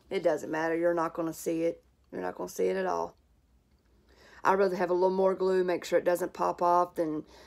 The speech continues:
have a little bit of glue. And this is what it's gonna look like. See how I went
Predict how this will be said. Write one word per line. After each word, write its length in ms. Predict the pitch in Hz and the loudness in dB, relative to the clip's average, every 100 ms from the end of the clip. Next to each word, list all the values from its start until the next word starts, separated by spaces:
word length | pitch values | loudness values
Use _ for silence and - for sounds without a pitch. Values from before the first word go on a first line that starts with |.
| - - | -20 -6
have 180 | - 180 | 0 2
a 20 | |
little 220 | 175 170 | 4 2
bit 120 | 165 | 0
of 60 | - | -6
glue. 280 | - - - - _ | -6 -8 -8 -18 _
And 100 | - | -14
this 140 | 180 | -12
is 160 | - 170 | -12 -10
what 80 | 175 | -10
it's 100 | - | -10
gonna 220 | - - | -12 -12
look 180 | - - | -14 -12
like. 240 | - - _ _ _ _ _ _ _ _ _ _ _ _ _ _ _ _ _ _ | -10 -12 _ _ _ _ _ _ _ _ _ _ _ _ _ _ _ _ _ _
See 220 | - 180 | -4 0
how 120 | 180 | 2
I 20 | |
went 180 | 175 160 | 2 0